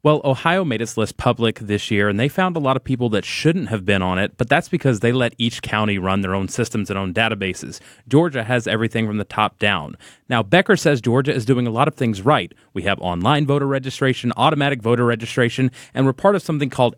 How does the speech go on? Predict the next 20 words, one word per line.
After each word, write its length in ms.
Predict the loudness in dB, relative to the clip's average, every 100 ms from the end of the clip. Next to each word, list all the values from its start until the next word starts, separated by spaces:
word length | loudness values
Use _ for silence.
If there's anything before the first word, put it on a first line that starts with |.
| 0
eric, 380 | 2 2 -4 -8
the 100 | -2
Electronic 560 | 0 2 0 0 0 2
Registration 640 | 0 0 0 0 0 0
Information 560 | -2 0 0 0 0 -4
Center, 280 | 0 0 -2 -6 -4
that 160 | 0 2
basically 420 | 2 0 0 0
is 100 | 0
an 80 | 0
information 640 | 0 2 0 0 -2 -4
sharing 340 | -2 0 0 0
tool 300 | -2 -2 -2
for 160 | -4
states 460 | -6 0 0 0 -2
to 120 | 0
know 240 | 2 2 0
who's 420 | 0 2 2 0
moving 440 | 0 0 0 -2
where 360 | 0 2 2